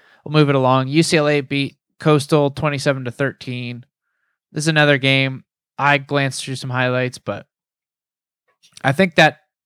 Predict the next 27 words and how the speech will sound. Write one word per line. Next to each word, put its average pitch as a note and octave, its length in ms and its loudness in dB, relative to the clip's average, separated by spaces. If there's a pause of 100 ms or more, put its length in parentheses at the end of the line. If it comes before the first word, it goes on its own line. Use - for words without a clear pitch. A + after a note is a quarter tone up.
finished C3+ 540 -4
right C3+ 160 0
around A#2+ 240 -4
what A#2 120 -8
the A2 80 -14
spread A2 380 -6
was, G2 260 -10
two A2+ 220 -14
T A2 180 -10
Ds. G2+ 300 -14 (500)
Oh, D#3+ 220 2
the C#3+ 160 -2
only A3 160 2
thing B3+ 180 -6
I G3+ 80 4
was E3 120 -2
curious E3+ 320 -2
about D#3+ 260 0
is C#3 160 -6
if C#3 180 -6
U C#3 140 -2
C C#3 140 -2
L C3+ 120 2
A C3 100 2
switched - 520 -2
to C3+ 80 -2
this, A#2+ 420 -6